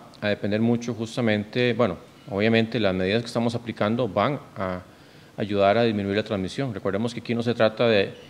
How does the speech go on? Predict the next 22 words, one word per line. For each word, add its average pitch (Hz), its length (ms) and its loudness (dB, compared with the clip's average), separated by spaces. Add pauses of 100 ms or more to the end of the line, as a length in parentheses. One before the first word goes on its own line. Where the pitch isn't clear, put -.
(300)
interrumpir 117 680 2
la 127 80 6
transmisión 117 460 2
porque 117 240 -6
el 92 60 -2
virus 104 260 0
va 110 380 4 (220)
a 110 120 -6
seguir 117 400 0
transmitiéndose, 98 720 -2 (560)
pero 101 160 -2
ocupamos 107 340 -2
que 117 100 -2
no 104 120 -2
se 117 80 -4
transmita 120 500 0 (400)
intensamente, 107 800 -2
de 101 80 -10
forma 107 240 -2
simultánea. 92 480 -6 (500)
Eso 117 380 2
va, 113 540 6